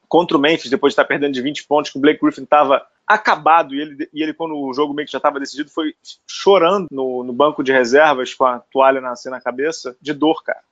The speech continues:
E aí, no jogo seguinte, que o, o Detroit ia fazer contra o Knicks no Garden,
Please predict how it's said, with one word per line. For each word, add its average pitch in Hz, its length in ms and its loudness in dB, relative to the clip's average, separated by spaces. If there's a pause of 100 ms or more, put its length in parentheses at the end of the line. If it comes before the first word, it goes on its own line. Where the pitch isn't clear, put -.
(120)
E 143 80 0
aí, 147 140 4
no 165 100 -2
jogo 160 220 2
seguinte, 165 540 -6
que 151 140 0
o, 135 140 0 (140)
o 139 180 0
Detroit 143 420 2
ia 147 60 2
fazer 139 280 2
contra 147 260 0
o - 20 0
Knicks 151 320 -4
no 151 140 2
Garden, 143 460 0